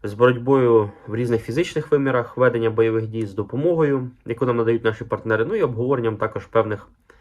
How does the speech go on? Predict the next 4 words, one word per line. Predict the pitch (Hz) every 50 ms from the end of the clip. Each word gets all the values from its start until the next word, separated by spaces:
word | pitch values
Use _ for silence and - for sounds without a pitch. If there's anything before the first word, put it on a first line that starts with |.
| _ _ _ _ _ _ _ - _ _ _ _ _
політичних | - 127 127 123 127 127 117 - - 110 104 104 - - - - -
рамок, | 107 117 127 151 165 160 139 123 - - - - - - _ - - - -
е, | - 98 98 98 98 98
які | 98 104 101 - - 123 120